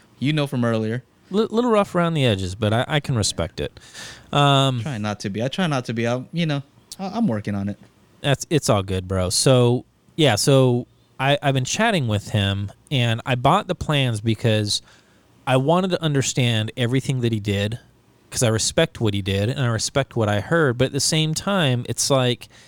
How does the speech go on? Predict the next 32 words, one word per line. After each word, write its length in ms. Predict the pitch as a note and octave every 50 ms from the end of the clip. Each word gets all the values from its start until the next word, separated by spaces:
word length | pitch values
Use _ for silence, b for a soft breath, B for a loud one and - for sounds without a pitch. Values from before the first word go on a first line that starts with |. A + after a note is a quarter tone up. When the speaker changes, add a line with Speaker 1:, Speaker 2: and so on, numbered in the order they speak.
| B B B B B B B
Speaker 2:
if 140 | - D#3+
I'm 120 | - F#3 A3+
gonna 120 | B3 A3
take 220 | - - F3 E3 -
a 60 | A#2
crack 380 | - - - E3+ F#3 F#3+ -
at 160 | - A2+ G2+ G#2
it, 100 | A2 -
I'm 120 | - C#3 B2+
sitting 240 | - - G#3+ G#3 G3
there 100 | D#3 C3+
wondering, 440 | B2 B2 C#3+ D3+ C#3 B2 A#2 A2 G#2+
like, 280 | G#2+ G#2 G#2 G#2 - - -
how 420 | - - - - - D3 D#3 E3+
much 360 | F3+ F3+ F3+ E3+ D#3 - - -
room 360 | B2+ C3+ C#3 C#3 C#3 C3+ C3
do 140 | B2 A#2 G#2+
I 120 | G#2+ G#2+
have, 580 | G#2 - - B2+ B2 A#2+ G#2+ G2+ G2 F#2+ F#2 - b b b b b b b -
not 300 | - B2 B2+ D#3 A3 -
necessarily 580 | - F#3 G3 F3+ - E3+ - - E3+ D#3 D#3 D3
for 200 | C3 - C#3+ C3
improvement, 600 | A#2+ A2 - - G#3 G#3 G3 D3+ C3+ A#2 A2+ -
but 140 | - A#2+ -
how 220 | - - - F3 F3+
much 220 | F3+ E3+ - -
room 160 | D#3+ D3+ D3
do 80 | C#3 C3+
I 80 | B2 A#2+
have 340 | A2 - C#3 B2+ B2 A#2 -
to 120 | - -
move 360 | A2+ A2 A#2 B2+ C3 C3+ B2